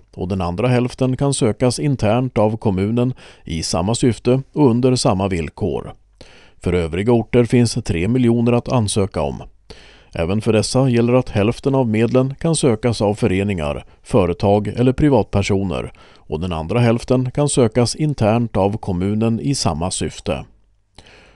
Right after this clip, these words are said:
Först till kvarn. Vi tar emot ansökningar löpande under hela tjugohundratjugosex så länge medel finns kvar. Enligt principen först till kvarn. Det är kommunstyrelsens arbetsutskott som beslutar om vilka ansökningar som beviljas.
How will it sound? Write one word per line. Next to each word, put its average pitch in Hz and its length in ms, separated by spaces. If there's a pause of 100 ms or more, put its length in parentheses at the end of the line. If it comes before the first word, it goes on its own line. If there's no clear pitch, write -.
Först - 480
till 120 200
kvarn. 80 480 (560)
Vi - 200
tar 98 220
emot 101 340
ansökningar 120 720
löpande 120 500
under 127 240
hela 123 300
tjugohundratjugosex 135 960
så - 160
länge 127 260
medel 117 400
finns 131 260
kvar. 65 400 (480)
Enligt 78 320
principen 107 580 (220)
först - 480
till 151 160
kvarn. 65 420 (300)
Det 80 200
är 85 60
kommunstyrelsens 113 1040
arbetsutskott 107 1000 (200)
som 151 160
beslutar 120 460
om 104 200
vilka 101 360
ansökningar 117 760
som 98 220
beviljas. 92 720